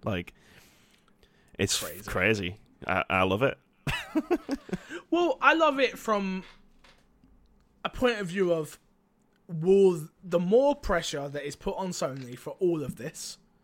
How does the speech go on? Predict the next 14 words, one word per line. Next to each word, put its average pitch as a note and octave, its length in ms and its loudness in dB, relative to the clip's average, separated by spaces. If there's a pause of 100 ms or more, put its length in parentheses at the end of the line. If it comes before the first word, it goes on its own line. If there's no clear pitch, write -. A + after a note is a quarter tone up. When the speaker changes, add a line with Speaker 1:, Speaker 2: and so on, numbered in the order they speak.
(960)
Speaker 2:
means D#3+ 640 -6 (120)
that D#3 180 -6
it C#3+ 60 -6
will D3 120 -6
happen. - 380 -8 (340)
Speaker 1:
Yeah. - 240 0
Speaker 2:
But D3 520 -4 (140)
my F#3 280 2
big F3 220 -4
thing C#3 260 -10
is, C3 300 -10 (300)
speak - 720 -6
with D3+ 160 -8
your C#3 200 -6